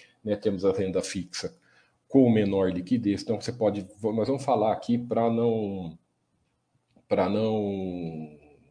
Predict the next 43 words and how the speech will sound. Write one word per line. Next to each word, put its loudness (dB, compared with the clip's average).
nós -2
vamos 0
falar 4
de 0
renda 0
fixa -6
só 2
referente -2
ao 0
tesouro, -4
tá? 2
Então, -4
aqui -8
nós -2
vamos -4
falar -4
de -10
tesouro -4
direto, -4
a... -6
do -8
Tesouro -2
Selic -2
e 0
do 4
Tesouro -2
I -6
P -4
C -4
A 0
mais, -8
tá? -2
Que -10
é -2
os -6
que, -12
o -10
Selic, -8
que -8
é -2
o, -4
o -14
que -8